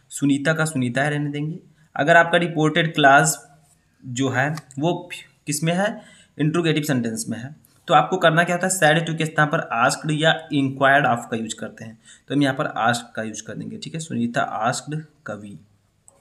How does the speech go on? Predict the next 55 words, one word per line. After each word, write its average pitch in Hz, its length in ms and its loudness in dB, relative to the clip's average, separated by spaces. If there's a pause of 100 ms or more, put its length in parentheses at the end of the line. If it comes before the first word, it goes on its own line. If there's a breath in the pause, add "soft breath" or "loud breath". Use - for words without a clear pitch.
(720 soft breath)
अब 165 120 0
देखिए, 185 300 2
why 139 320 6
हम 175 200 2
directly 147 380 6
लिख 127 160 2
देंगे, 120 240 2
यहाँ 139 240 4
पर 175 120 2
ना 170 120 6
हम 160 180 4
that 165 260 8
का 160 80 4
भी 147 120 2
यूज़ 151 160 -2
करेंगे, 151 240 2
ना 143 140 4
if 135 240 2
या 139 120 2
whether 123 300 0
का 147 60 2
यूज़ 139 180 2
करेंगे, 139 240 0
हमें 135 220 2
directly 139 400 4
why 123 280 4
लिख 147 100 0
देना 143 240 2
है, 185 120 4 (340 loud breath)
क्योंकि 165 180 0
interrogative 170 600 0
में 180 80 6
अगर 170 160 8
आपका 165 200 6
question 160 360 0
word 156 180 6
आ 147 80 10
गया 160 120 0
है 180 60 -4
तो 170 60 -2
directly 139 400 4
हम 151 120 4
question 143 340 -4
word 131 220 0
को 135 80 -6
लिख 135 120 -2
देते 131 240 -2
हैं। 196 200 4 (240 loud breath)
अगर 156 220 6
helping 151 380 4
वर्ब 156 180 6
आगे 139 180 4
होता 139 300 0
तो 156 120 0
हम 147 160 2